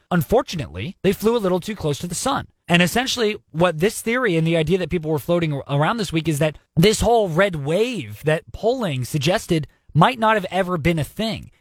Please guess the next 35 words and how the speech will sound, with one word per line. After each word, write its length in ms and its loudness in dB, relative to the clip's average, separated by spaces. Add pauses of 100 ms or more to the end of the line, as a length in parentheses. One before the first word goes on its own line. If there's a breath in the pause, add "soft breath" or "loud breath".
(100)
It's 180 0
possible 480 0
they 240 0
over-indexed, 1300 -2 (220)
they 220 4
over-corrected 1160 0
for 100 -6
the 120 2
amount 260 2
of 60 -8
people 300 -4
to 120 -4
show 300 0
up, 240 0 (220)
and 200 2
those 200 2
people 520 -4
never 300 0
showed 300 0
up. 240 -2 (320)
It's 160 0
a 40 2
very 180 4
possible 440 -2
theory, 400 -6
but 120 -2
we're 160 0
gonna 140 -4
need 200 -2
to 80 -4
see 120 -6
the 80 0
data 300 2
on 220 -4
that. 220 -10